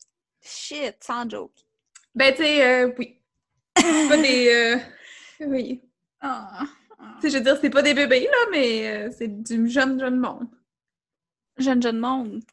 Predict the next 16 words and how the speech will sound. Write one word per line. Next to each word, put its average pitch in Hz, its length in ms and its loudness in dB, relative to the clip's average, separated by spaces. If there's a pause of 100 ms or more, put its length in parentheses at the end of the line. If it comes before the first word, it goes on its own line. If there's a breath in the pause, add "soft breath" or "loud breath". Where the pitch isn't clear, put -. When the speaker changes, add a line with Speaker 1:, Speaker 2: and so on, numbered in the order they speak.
Speaker 1:
Genre, 220 380 -8
je-, 226 540 -12 (120)
jeune 220 220 0
Lexi 226 420 -2
Elliott, 302 240 -4 (100)
Zoé ? 269 200 -6 (640)
Speaker 2:
Neuf 262 280 2
ans, 240 220 0
là, 294 220 -10
neuf 269 380 -10
à 277 40 -2
Speaker 1:
Calice, 220 480 2
c'est 220 120 -4
Lexi 214 280 -6
Straight, 190 300 -10
ça ? 339 160 -8